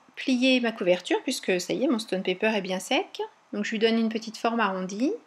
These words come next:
Je teste la longueur de ceinture dont je vais avoir besoin. Bien sûr, quand vous faites ça, euh, essayez de faire en sorte d'imaginer le papier à l'intérieur, les photos, donc de laisser suffisamment d'aisance,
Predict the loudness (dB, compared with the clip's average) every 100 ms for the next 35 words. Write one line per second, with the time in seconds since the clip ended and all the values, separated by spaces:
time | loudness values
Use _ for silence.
0 | _ _ _ _ _ _ _ _ _ _
1 | _ _ _ _ -2 0 4 4 4 2
2 | 6 6 6 4 4 2 0 0 0 0
3 | 0 -2 -2 -4 -4 0 2 2 -2 -2
4 | -2 2 2 2 0 0 0 -2 0 -2
5 | 0 0 -2 6 8 10 8 6 4 2
6 | 2 2 2 4 6 4 2 0 0 2
7 | 2 2 2 2 2 2 2 4 6 4
8 | 2 -6 -20 -2 2 6 6 4 4 4
9 | 4 2 2 4 8 8 6 4 0 0
10 | -4 2 2 4 2 -2 2 4 4 2
11 | -4 -4 -2 0 0 2 2 4 0